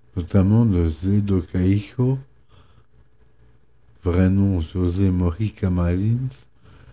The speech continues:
considéré comme le grand nom du cinéma d'horreur brésilien et dont Tim Burton s'est déclaré grand fan.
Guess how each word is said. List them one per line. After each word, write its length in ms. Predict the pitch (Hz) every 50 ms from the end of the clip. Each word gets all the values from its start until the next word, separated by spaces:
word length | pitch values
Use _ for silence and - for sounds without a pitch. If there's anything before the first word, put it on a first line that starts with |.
| - - - _ _
considéré 600 | - 90 82 - 101 98 98 98 95 107 117 113
comme 240 | - - 95 90 87
le 140 | 85 87
grand 180 | 82 80 98 101
nom 240 | 104 110 113 113 107
du 100 | 95 87
cinéma 480 | 82 - - 101 98 95 95 98 95 92
d'horreur 400 | 92 92 85 87 92 98 101 95
brésilien 720 | 95 95 92 90 87 92 95 90 87 87 90 98 113 131 - - - - - - - - - - - - _ -
et 40 | 90
dont 220 | 90 92 90 85 80 -
Tim 180 | - - - 98
Burton 600 | 101 98 92 92 87 - - - 113 117 117 110
s'est 140 | - -
déclaré 600 | 87 90 87 82 82 - 104 95 90 87 92 107 113
grand 300 | 107 95 90 92 92 92
fan. 400 | 92 - - - 87 85 78 78